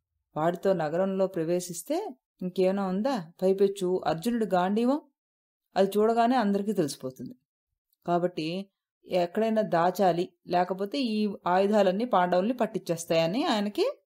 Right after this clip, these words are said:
ఐడియా వచ్చి అర్జునుడితోటి చెప్పాట. అర్జునుడు ఏం చేశాడు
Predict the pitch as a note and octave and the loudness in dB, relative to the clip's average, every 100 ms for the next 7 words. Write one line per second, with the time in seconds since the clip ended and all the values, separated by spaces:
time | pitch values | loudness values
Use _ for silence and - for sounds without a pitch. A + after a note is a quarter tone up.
0 | - F#3 F3 F#3 D3 - D#3 C#3+ - - | -10 0 4 4 4 -4 -8 -8 -10 -16
1 | _ _ _ _ _ _ - G#3 F3+ G#3 | _ _ _ _ _ _ -2 -2 0 -2
2 | F#3 F3+ F#3 E4 A4 - - C3+ - - | -2 -2 0 -2 -2 -4 -6 -8 -12 -16
3 | - D#3+ F3 F#3+ F#3+ F3 F#3 F#3+ F#3+ F#3 | -12 -8 -4 -2 -2 -4 -4 0 2 2
4 | F#3+ G3 G3+ | 0 -2 -6